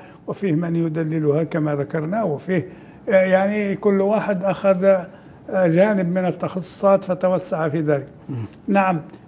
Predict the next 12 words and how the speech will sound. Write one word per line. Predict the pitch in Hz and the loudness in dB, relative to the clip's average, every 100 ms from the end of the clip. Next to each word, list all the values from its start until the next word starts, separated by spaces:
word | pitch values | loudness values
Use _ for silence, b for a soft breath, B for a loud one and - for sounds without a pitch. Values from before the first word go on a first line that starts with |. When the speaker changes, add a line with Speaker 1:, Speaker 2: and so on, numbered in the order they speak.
| - | -6
Speaker 1:
آه، | 208 185 190 | 0 2 2
أصبحت | 180 208 220 226 247 240 | 0 0 2 2 2 0
إذن | 214 240 226 | 4 4 4
عناية | 202 202 214 240 220 190 190 | 4 4 4 6 6 4 2
العلماء | 185 175 180 175 175 202 220 | -4 -2 0 2 2 0 0
بقضية، | 196 185 - 175 190 214 190 180 180 | -2 -6 -6 -4 -2 0 0 0 -2
آه، | 175 175 165 156 | -2 0 0 -2
مسألة | 156 - 190 180 147 165 160 | -2 -2 0 0 0 -2 -2
أخرى، | - 170 196 202 | 0 4 4 4
وهي | 160 147 185 | 2 2 2
قضية | 185 156 156 202 196 170 | 0 -4 -2 0 0 -2
الترجيح | 165 - 160 143 147 190 190 | -10 -6 -4 -2 2 4 4